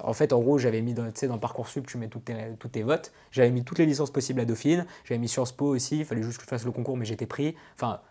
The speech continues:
en gros, j'avais un gros choix d'école où j'ai été pris. J'ai pris Dauphine parce qu'il y avait l'option talent, où j'avais été aussi pris. C'est une option où il y a très peu de place et où, en gros, tu fais tes années en plus longtemps. Ça veut dire, en gros, une année, tu la fais en deux ans, mais pour te laisser du temps libre pour faire tes talents. Et moi, c'était le stand-up.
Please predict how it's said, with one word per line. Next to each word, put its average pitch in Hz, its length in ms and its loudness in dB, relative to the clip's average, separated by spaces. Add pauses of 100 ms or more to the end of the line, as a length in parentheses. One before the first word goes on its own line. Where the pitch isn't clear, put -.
en - 80 0
gros, 135 140 10
j'avais 135 260 8
un 127 180 6
gros 135 200 6
choix 160 120 6
d'école 123 280 4
où 110 40 -2
j'ai 113 120 -2
été 113 120 -4
pris. 165 240 -2 (380)
J'ai 131 100 6
pris 131 140 4
Dauphine 160 340 4
parce 180 160 2
qu'il 135 120 4
y 127 40 4
avait 123 120 4
l'option 127 260 -2
talent, 180 420 4
où 123 100 -8
j'avais 120 200 0
été 117 180 0
aussi 120 220 0
pris. - 300 -4
C'est - 100 -6
une 123 80 0
option 120 220 -2
où 180 40 2
il 156 40 2
y 131 40 2
a 120 60 0
très - 320 -6
peu 180 100 2
de - 60 -6
place - 380 -4 (420)
et 135 80 2
où, 127 100 6
en 127 60 4
gros, 151 160 6
tu 196 100 -4
fais - 140 -2
tes 123 220 2
années 160 280 0 (340)
en 120 100 0
plus - 160 2
longtemps. 175 380 2 (200)
Ça - 160 -4
veut 120 80 0
dire, 123 140 2
en 120 80 0
gros, 139 160 4
une 135 100 2
année, 147 140 0
tu - 120 -8
la 120 60 -2
fais - 120 -6
en 110 80 -4
deux 127 240 2
ans, 220 160 -2 (300)
mais 131 60 4
pour 127 180 -2
te - 120 0
laisser 139 260 2
du 135 140 -4
temps 147 100 -2
libre 180 160 -2
pour 131 140 -6
faire 156 100 -2
tes 135 140 -4
talents. 131 240 -4 (100)
Et 117 60 -8
moi, 123 100 -4
c'était 127 160 -4
le 120 60 -2
stand-up. 123 360 -4